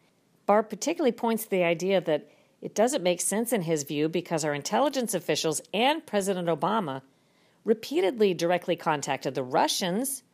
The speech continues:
during two thousand sixteen, the guilty party, and told them to cut it out, but they didn't want to talk to the Trump campaign and warn them or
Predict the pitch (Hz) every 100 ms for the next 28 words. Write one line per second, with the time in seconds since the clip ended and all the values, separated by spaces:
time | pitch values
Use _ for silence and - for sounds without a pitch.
0 | _ _ _ 170 156 147 180 160 165 147
1 | 143 - 143 - 160 147 185 202 - 160
2 | 160 151 147 139 175 180 151 - _ _
3 | - 190 170 190 277 311 - - 190 175
4 | 214 220 - - 147 143 165 190 185 180
5 | 170 - _ _ - 180 190 - 185 165
6 | 165 156 - 175 165 - 196 180 170 185
7 | 190 151 147 165 160 151 156 185 160 151